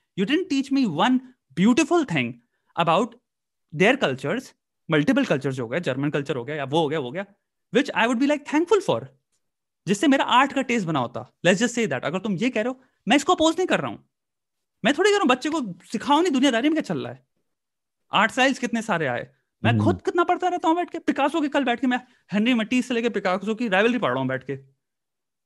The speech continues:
Speaker 1: अब जो तुम्हारा प्रिंसिपल, उस हिसाब से अगर मैं, तुम्हें लग रहा हो कि वो बात करो, तो मैं ये बोलूंगा कि मैं उनकी बात क्यों पढूं, मैं तो सिर्फ इंडियन राइटर्स पढ़ूंगा या इंडियन पेंटर्स ही पढ़ूंगा, ये थोड़ी बात कर रहा हूं मैं।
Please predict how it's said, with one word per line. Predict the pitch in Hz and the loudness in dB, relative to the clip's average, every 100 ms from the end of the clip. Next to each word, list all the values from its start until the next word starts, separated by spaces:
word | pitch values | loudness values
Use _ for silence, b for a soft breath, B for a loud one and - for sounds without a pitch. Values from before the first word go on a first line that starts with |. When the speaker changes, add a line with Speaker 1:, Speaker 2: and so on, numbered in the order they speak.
| _ 190 | _ -4
Speaker 1:
अब | 165 | -2
जो | 139 240 | 0 0
तुम्हारा | - 180 185 | 2 0 2
प्रिंसिपल, | 247 220 226 240 | 0 -2 0 0
उस | |
हिसाब | 220 208 | 2 0
से | |
अगर | 190 214 | 0 0
मैं, | 220 | 0
तुम्हें | 220 214 | -2 -2
लग | 202 | -2
रहा | 214 | -2
हो | 226 | -4
कि | 226 b b b b b b b - | -6 b b b b b b b -6
वो | 143 240 | 2 4
बात | 262 262 | 4 4
करो, | 262 | 0
तो | 254 | 2
मैं | 240 | 0
ये | 226 175 | 0 2
बोलूंगा | 247 247 262 | 2 2 0
कि | 254 - - | -2 -10 -2
मैं | 156 | 2
उनकी | 196 190 | 4 4
बात | 202 160 | 2 0
क्यों | 185 | 0
पढूं, | 156 147 | -2 0
मैं | 165 | 0
तो | 170 | 0
सिर्फ | - 277 - | 2 2 6
इंडियन | 214 214 202 | 8 8 6
राइटर्स | 170 165 165 | 4 2 -4
पढ़ूंगा | 113 127 208 | -6 -4 -2
या | 262 | 0
इंडियन | 208 233 208 | 4 4 4
पेंटर्स | 185 185 202 | 2 2 0
ही | 202 | 0
पढ़ूंगा, | 151 139 202 208 - | -2 -2 -4 -8 -4
ये | 269 381 | -2 2
थोड़ी | 262 370 | 4 6
बात | 339 185 | 6 2
कर | 156 | -2
रहा | 127 | -8
हूं | 113 | -10
मैं। | 107 | -14